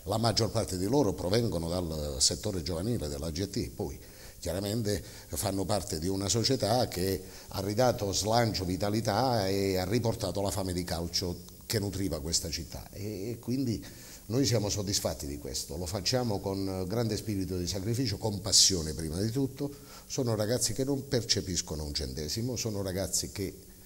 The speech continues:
amano la maglia prima di tutto della propria città, rappresentano e portano l'immagine della propria città dappertutto e vanno elogiati. Noi siamo un po' come i loro papà, abbiamo questa passione,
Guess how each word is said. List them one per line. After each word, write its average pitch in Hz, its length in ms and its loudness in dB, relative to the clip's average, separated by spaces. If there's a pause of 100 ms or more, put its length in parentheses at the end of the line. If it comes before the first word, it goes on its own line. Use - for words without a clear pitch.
(220)
amano 78 580 0
la 85 140 -4
maglia 87 400 0
prima 80 220 -2
di 76 100 -4
tutto 76 360 -8
della 65 220 -6
propria 73 280 -6
città, 151 380 2 (340)
rappresentano 101 880 2
e 87 40 -2
portano 90 460 -2
l'immagine 78 640 0
della 73 160 -4
propria 73 240 -6
città 71 360 -8 (340)
dappertutto - 880 -6 (580)
e 156 420 4
vanno 147 500 4
elogiati. 87 680 2 (140)
Noi 131 180 4
siamo 113 180 4
un 120 140 2
po' 127 160 2
come 113 360 2
i 101 240 4
loro 104 400 2
papà, - 360 -4 (440)
abbiamo 123 360 4
questa 117 240 4
passione, 95 460 4